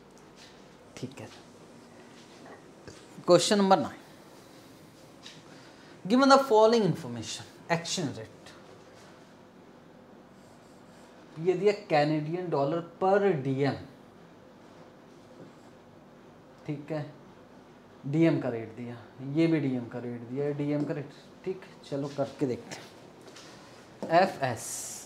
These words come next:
एफ कितना है? डीएम दिया ना, ये नहीं, डॉलर दिया, कैनेडियन डॉलर, कैनेडियन डॉलर, तो ऊपर डॉलर का रेट आएगा नाइन परसेंट, नाइन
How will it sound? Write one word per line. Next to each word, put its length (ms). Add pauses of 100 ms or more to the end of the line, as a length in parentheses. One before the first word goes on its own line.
(100)
एफ 200
कितना 280
है? 180 (1120)
डीएम 300
दिया 220
ना, 120
ये 120
नहीं, 220
डॉलर 360
दिया, 340 (1200)
कैनेडियन 480
डॉलर, 320
कैनेडियन 480
डॉलर, 300
तो 60
ऊपर 220
डॉलर 280
का 80
रेट 180
आएगा 260 (560)
नाइन 320
परसेंट, 340
नाइन 300